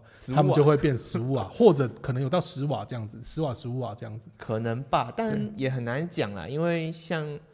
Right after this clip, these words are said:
Speaker 1: 嗯，因为它是行动电源嘛，所以你可能很怕就是会有热的问题，
Speaker 2: 对啊。
Speaker 1: 然后它本身又是电池，
Speaker 2: 就是用
Speaker 1: 所以会不会真的到十五瓦也不知道。
Speaker 2: 一定不会啊，就像 MagSafe 一样啊，它也不会到十五瓦，
Speaker 1: 对啊。
Speaker 2: 十五瓦大概就给你个
Speaker 1: 前面
Speaker 2: 一分钟、
Speaker 1: 五分钟。
Speaker 2: 两分钟，对啊。
Speaker 1: 对。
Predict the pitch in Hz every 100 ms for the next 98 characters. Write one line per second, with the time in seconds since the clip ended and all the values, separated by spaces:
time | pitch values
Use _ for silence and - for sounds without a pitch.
0 | _ _ _ _ 123 113 113 113 113 -
1 | 165 175 175 175 160 165 123 139 131 69
2 | - 87 127 160 147 123 117 104 104 104
3 | - 143 120 117 110 113 110 120 78 -
4 | 76 64 120 104 82 104 92 - - -
5 | _ _ 117 120 147 113 123 123 131 -
6 | 113 - - - - - - 214 220 160
7 | 160 208 165 160 165 143 151 139 135 123
8 | 98 98 - 135 147 175 196 240 185 180
9 | 214 175 160 175 208 208 208 190 196 180
10 | 151 135 143 123 131 170 165 165 156 123
11 | 135 117 92 95 147 165 127 143 147 147
12 | 139 123 107 101 110 104 107 - - 113
13 | 127 113 127 127 123 120 120 120 120 123
14 | 123 117 101 113